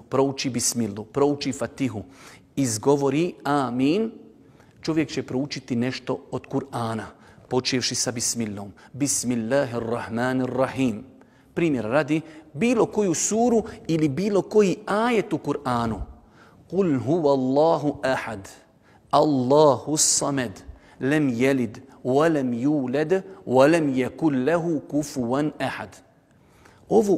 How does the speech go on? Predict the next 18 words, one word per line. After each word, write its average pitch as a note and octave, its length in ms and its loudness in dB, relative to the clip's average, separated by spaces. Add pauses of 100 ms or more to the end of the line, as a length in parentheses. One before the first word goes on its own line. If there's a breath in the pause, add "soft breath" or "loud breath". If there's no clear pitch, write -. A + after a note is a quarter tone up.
učenje D#3 340 -2
Kur'ana D3 500 -4
je C#3+ 160 0
pohvalno. G#2+ 680 -6 (320 loud breath)
Rekli C#3 220 -2
smo, B2+ 200 -4
učenje B2+ 280 -2
Fatihe C#3+ 540 -4
je C3+ 80 2
stroga C3 480 0
obaveza, D#3+ 520 -4 (280 loud breath)
učenje E3+ 420 0
Kur'ana E3+ 580 -4 (200 loud breath)
je C#3+ 120 2
pohvalno. A2 560 -4 (400 loud breath)
Nakon G3+ 440 0
što G3 140 -4
čovjek A2+ 500 -2